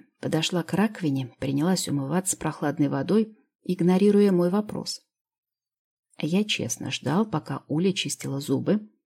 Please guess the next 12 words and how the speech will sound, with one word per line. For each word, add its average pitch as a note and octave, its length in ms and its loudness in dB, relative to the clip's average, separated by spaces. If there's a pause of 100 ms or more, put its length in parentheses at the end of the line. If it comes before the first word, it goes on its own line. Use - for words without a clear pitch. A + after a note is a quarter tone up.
(600)
Я E3 180 2
даже F#3+ 420 2
слова A3+ 380 4
не D#3 140 6
сказал, E3 400 2
наблюдая, D3+ 480 4
с - 80 2
какой D#3+ 280 0
тщательностью D3+ 720 2
девушка D#3 540 -2
вытирает D#3+ 580 -4
руки. - 400 -6